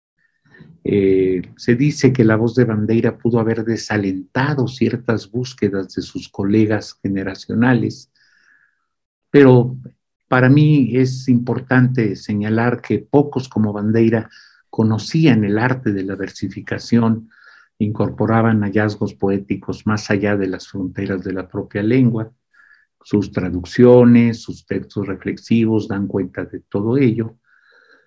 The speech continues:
Ledo Ivo sugiere que Bandeira se sitúa siempre cerca de la trova, del madrigal,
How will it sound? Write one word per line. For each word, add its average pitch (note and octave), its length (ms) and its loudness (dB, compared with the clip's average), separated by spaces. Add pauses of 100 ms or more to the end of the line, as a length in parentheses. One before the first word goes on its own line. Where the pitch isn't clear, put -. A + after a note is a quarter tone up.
(260)
Ledo A#2 320 4
Ivo A#2+ 200 4
sugiere C3 600 2
que A#2 120 -4
Bandeira G#2 520 0
se - 200 -4
sitúa C#3 540 2
siempre C3+ 600 0
cerca - 440 -4
de G2+ 140 -2
la F#2+ 260 -10
trova, C3 480 6
del G2 220 -4
madrigal, G#2+ 840 -2